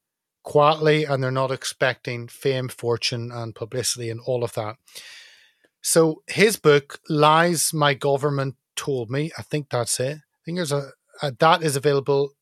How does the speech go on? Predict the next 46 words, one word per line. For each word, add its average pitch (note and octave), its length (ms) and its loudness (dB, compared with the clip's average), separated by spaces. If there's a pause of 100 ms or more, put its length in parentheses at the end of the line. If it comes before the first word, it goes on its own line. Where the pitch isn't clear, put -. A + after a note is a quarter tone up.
(260)
as D3+ 200 2
an C#3+ 120 -6 (120)
ebook C3 600 -8 (380)
for D3 340 0
free. B2+ 540 -6 (360)
I E3+ 140 4
got E3+ 200 2
myself D3 360 0
a - 40 -16
Kindle, C3 540 -4
I - 420 -20
think F3 200 -10
last D#3 400 2
year, B2+ 340 -4
'cause C3+ 220 0
some D#3+ 200 2
books C#3 200 0
I D3 80 2
realised B2+ 640 0
actually C3+ 360 -2
it - 20 -12
was A#2 100 -4
so D3+ 180 -2
expensive B2+ 400 -6
getting B2+ 200 -6
from A#2+ 180 -14
the A2+ 60 -8
States, - 400 -2
but C3 140 -14
you A#2 140 -14
get C#3 180 -2
them A#2+ 120 -10
for - 120 -10
a - 20 -14
couple C#3+ 260 -4
of B2 60 -10
pounds, A#2 440 -6 (300)
download. A#2+ 540 0 (280)
You D#3 80 -10
get F3+ 160 2
a D3+ 40 -6
Kindle C#3 280 -4
for A#2+ 180 -12
forty, B2+ 260 -4
fifty A#2 320 -6
pounds, A#2 420 -8